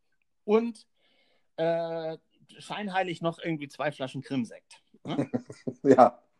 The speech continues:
Speaker 1: Hatte also, ich, es waren wirklich, also es waren, es ist wirklich kein Spaß, es waren wirklich drei Flaschen Wodka und zwei Flaschen Krimsekt,
Speaker 2: <laughs>
Speaker 1: die ich bei dieser Zwischenlandung eingekauft hatte. Ähm,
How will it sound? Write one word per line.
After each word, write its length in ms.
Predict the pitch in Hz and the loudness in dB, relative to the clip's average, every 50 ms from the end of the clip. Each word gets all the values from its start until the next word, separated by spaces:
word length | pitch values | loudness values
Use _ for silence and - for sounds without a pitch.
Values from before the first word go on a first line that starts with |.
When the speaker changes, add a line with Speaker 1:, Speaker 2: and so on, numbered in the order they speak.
| - - - 139 - - - - - - - | -20 -12 -12 -12 -12 -12 -16 -20 -14 -4 0
Speaker 1:
Hatte 240 | 190 202 233 185 - | 2 2 2 2 -2
also, 300 | 202 202 180 202 202 - _ _ - | -2 -4 -4 -6 -8 -8 _ _ -20
ich, 240 | 175 160 - - _ _ _ - | -20 -20 -20 -20 _ _ _ -14
es 120 | - 147 | -10 -2
waren 240 | 160 180 202 214 175 | 0 0 0 0 0
wirklich, 400 | 180 208 208 220 214 - - - | -2 -2 -2 -2 -8 -12 -10 -10
also 160 | 165 147 147 | -10 -10 -8
es 100 | 156 143 | -8 -6
waren, 240 | 160 156 151 139 135 - 143 135 - | -4 -4 -4 -4 -8 -14 -18 -16 -8
es 120 | - 160 160 | -6 -4 -4
ist 80 | 165 | -2
wirklich 220 | 160 160 175 175 165 | -4 -6 -6 -6 -8
kein 140 | - - | -8 -8
Spaß, 220 | - - 190 220 196 | -2 -2 -2 -2 -2
es 100 | 175 - | -4 -6
waren 120 | 170 160 | -6 -6
wirklich 220 | 151 156 147 143 - | -6 -6 -10 -10 -10
drei 240 | - 131 143 185 | -2 0 0 0
Flaschen 320 | 190 - 170 151 147 143 127 | 0 -2 -6 -6 -4 -4 -4
Wodka 380 | 160 214 - - 240 247 247 - | -4 -4 -2 -4 -4 -4 -4 -4
und 100 | 160 160 - | -6 -8 -6
zwei 240 | - 147 151 165 | 0 0 0 0
Flaschen 360 | 160 - 151 147 147 - 160 - | 0 -4 -6 -6 -4 -6 -8 -6
Krimsekt, 580 | - 160 156 156 160 120 139 - - 127 - - - - - - | -2 -2 -2 -2 -2 -4 -4 -4 -6 -6 -8 -10 -16 -16 -14 -14
Speaker 2:
<laughs> 280 | 123 120 - - - | -16 -16 -12 -6 -2
Speaker 1:
die 100 | 165 180 | -2 -2
ich 120 | 196 180 - | -2 -2 -4
bei 200 | - 143 180 190 | -2 0 0 0
dieser 300 | 165 185 175 170 165 160 | 0 -2 0 0 0 0
Zwischenlandung 560 | - 196 214 196 185 160 156 156 165 160 147 | 2 -2 -2 -2 0 -2 -2 -2 -2 -4 -8
eingekauft 480 | - 151 202 240 226 - 226 220 220 - | -8 -8 -8 -8 -6 -4 -6 -6 -4 -6
hatte. 240 | 233 233 262 302 - _ _ _ _ _ _ _ _ - - _ _ _ _ _ _ _ - | -8 -6 -6 -8 -10 _ _ _ _ _ _ _ _ -20 -20 _ _ _ _ _ _ _ 0
Ähm, 800 | 160 165 170 175 175 175 175 175 175 175 175 175 175 175 170 165 | 2 2 2 2 0 -2 -2 -4 -4 -6 -8 -10 -10 -10 -12 -12